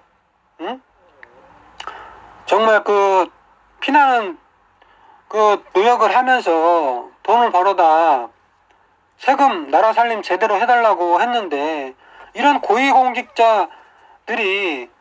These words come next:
직무유기, 직권남용, 공직선거법 위반 등 하며 지금, 어? 아수라 완전히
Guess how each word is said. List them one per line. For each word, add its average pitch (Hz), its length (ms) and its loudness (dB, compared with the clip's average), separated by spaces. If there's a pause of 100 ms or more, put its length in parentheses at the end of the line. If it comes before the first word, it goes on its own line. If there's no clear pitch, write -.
(120)
직무유기, 240 680 0
직권남용, 190 960 0
공직선거법 226 880 -2
위반 214 260 0
등 196 180 0
하며 165 560 2 (1160)
지금, 262 480 0 (2250)
어? 226 40 2
아수라 247 640 4
완전히 226 720 -2